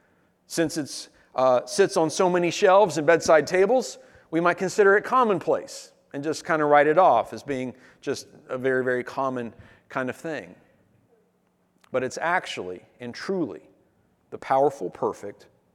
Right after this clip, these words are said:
Word of God. In it, we find words foreshadowing and predicting Jesus, words about Jesus and the faith that he founded. And most importantly, we find the words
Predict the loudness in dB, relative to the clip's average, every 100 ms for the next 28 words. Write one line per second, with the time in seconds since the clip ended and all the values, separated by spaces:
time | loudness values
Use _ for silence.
0 | _ -12 -12 -8 -4 -4 -4 -14 _ _
1 | _ _ _ _ _ _ _ _ _ -2
2 | -2 -2 -6 0 0 2 6 8 6 2
3 | 0 0 0 4 6 6 4 0 -2 2
4 | 4 4 2 -4 -6 -16 _ -2 0 0
5 | -4 -8 0 4 6 6 2 -6 -18 2
6 | 4 6 6 4 0 -2 -2 -6 -4 -4
7 | -2 2 2 0 -10 -2 2 2 2 2
8 | 4 4 2 0 0 4 4 4 -4 4
9 | 4 4 0 2 0 0 0 2 2 2
10 | 4 4 6 4 0